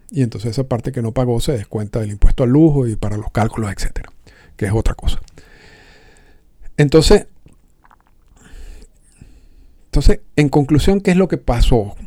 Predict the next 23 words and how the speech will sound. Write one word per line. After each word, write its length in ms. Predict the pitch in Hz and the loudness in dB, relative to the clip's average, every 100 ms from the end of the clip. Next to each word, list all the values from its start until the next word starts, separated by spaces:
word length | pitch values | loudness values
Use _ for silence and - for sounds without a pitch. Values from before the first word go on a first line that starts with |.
| - | -6
en 100 | - | -4
el 120 | 107 | -6
caso 320 | - - 135 | -4 -2 -2
de 80 | 107 | -2
Ellsbury? 360 | - - - - - - | -4 -4 -4 -6 -14 -14
Bueno, 220 | - - | -14 -2
firma 240 | - 127 | 2 2
un 60 | 147 | 2
contrato 380 | 156 143 135 147 | 0 2 2 4
garantizado, 760 | 147 139 139 143 127 107 131 - _ _ _ _ _ _ _ _ _ _ _ _ - _ | 4 4 2 4 2 0 -8 -16 _ _ _ _ _ _ _ _ _ _ _ _ -20 _
tiene 200 | 131 123 | -2 0
un 80 | 120 | 2
problema 400 | 135 127 123 127 | 4 6 6 6
físico, 580 | 151 131 - 120 123 123 _ - - - _ _ _ _ - | 6 4 2 -4 -8 -12 _ -20 -20 -20 _ _ _ _ -18
acude 460 | 139 117 - 123 127 | -10 -6 -2 2 4
a 40 | |
un 100 | 123 | 4
médico 340 | 127 127 120 123 | 4 4 4 2
no 100 | 117 | 0
afiliado 400 | - 120 120 117 | 2 4 6 4
a 40 | |
los 140 | 117 | 2
Yankees, 680 | 113 131 123 123 117 - - | 2 2 0 -4 -8 -10 -14